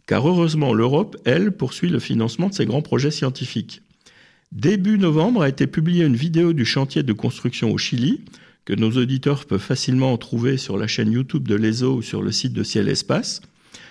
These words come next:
On y voit pour la première fois manœuvrer une porte géante de la coupole encore en cours d'assemblage.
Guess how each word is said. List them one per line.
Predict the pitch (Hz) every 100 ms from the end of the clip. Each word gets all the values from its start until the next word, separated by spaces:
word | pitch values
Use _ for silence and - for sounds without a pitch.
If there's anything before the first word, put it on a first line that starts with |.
| - _ -
On | 123
y | 180
voit | 190 185
pour | 180 113
la | 117
première | - 202 190 165
fois | - 196
manœuvrer | 208 143 143 143 147
une | 131
porte | - - -
géante | 113 127 165 165
de | 113
la | 110
coupole | 110 127 165 190
encore | 117 165 160 117
en |
cours | 131 185 175
d'assemblage. | 143 - 143 143 120 98 -